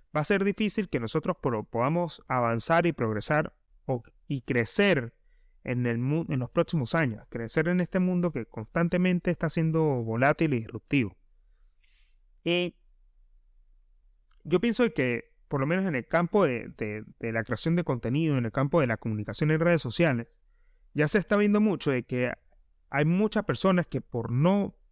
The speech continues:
o por tener miedo al enfrentarse a una cámara, ya, ya hay muchas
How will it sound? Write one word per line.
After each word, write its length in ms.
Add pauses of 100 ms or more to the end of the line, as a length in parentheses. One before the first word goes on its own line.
(1040)
o 200
por 200
tener 400
miedo 440
al 160
enfrentarse 640
a 40
una 200
cámara, 500 (600)
ya, 300 (340)
ya 140
hay 100
muchas 560